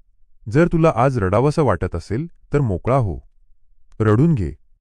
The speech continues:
पण डोळे पुस आणि पुन्हा उभा राहा,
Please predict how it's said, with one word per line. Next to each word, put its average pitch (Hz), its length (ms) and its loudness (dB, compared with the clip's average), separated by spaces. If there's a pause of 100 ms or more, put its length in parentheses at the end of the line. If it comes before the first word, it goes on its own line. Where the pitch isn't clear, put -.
(280)
पण 143 140 0
डोळे 123 260 4
पुस 127 220 -4 (400)
आणि 147 140 0
पुन्हा 117 280 -2
उभा 110 280 0
राहा, 80 220 -6